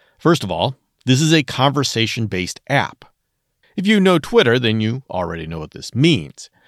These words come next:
If you're coming from Instagram, then things are gonna be reversed. On Instagram, you post an image or video,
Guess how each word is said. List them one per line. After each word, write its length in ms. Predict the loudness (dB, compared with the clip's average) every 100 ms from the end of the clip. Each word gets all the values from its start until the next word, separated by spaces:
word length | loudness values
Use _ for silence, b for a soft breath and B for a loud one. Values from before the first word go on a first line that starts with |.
| b
If 80 | _
you're 120 | -4
coming 280 | 0 2 2
from 220 | -2 -8 -2
Instagram, 720 | -2 -2 -6 -8 -4 -4 -4 -8 _
then 320 | 0 0 0 -6 _ _ 0
things 200 | 0 2
are 60 |
gonna 180 | 0 0
be 100 | 2
reversed. 720 | 4 4 4 2 0 -10 -14 _ _ _ _ _ _
On 140 | -10 0
Instagram, 520 | 0 0 -2 0 2
you 100 | 0
post 300 | -4 -10 -10
an 120 | -12
image 460 | 0 2 2 0 -4
or 180 | -10 -8
video, 520 | -6 -6 -6 -6